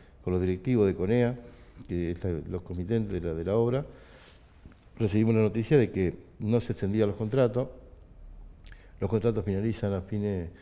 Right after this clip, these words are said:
de junio y, y al no haber una, una extensión de contratos, también nos quedaría un número de cuatrocientos cincuenta trabajadores, que ese hace el número de los seiscientos cincuenta, si bien el caren no es una obra que se va a parar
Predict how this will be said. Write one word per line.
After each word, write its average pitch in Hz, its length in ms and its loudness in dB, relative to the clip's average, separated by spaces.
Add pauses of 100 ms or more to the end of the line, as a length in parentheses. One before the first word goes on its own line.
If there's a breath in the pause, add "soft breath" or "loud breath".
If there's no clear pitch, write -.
(320 loud breath)
de 104 120 -2
junio 127 320 2
y, - 300 -2
y 95 80 -2
al 92 120 0
no 104 100 0
haber 110 180 4
una, 98 480 -2
una 104 160 -4
extensión 101 420 -2
de 107 60 0
contratos, 107 640 0 (460 loud breath)
también 98 260 2
nos 107 100 0
quedaría 98 280 2
un 95 60 -2
número 95 240 0
de 87 80 -2
cuatrocientos 92 500 -4
cincuenta 95 600 -2 (420 loud breath)
trabajadores, 110 460 4
que 107 160 0
ese 98 200 0
hace 98 200 0
el 92 60 -2
número 95 320 0
de 87 60 -4
los 85 140 -4
seiscientos 92 500 -4
cincuenta, 107 500 -2 (640 loud breath)
si - 260 -2
bien 123 160 6
el 120 100 4
caren 98 1120 0
no 117 100 2
es 117 100 4
una 101 200 0
obra 101 180 0
que 95 100 -4
se - 140 -4
va 104 100 4
a 98 60 0
parar 101 380 2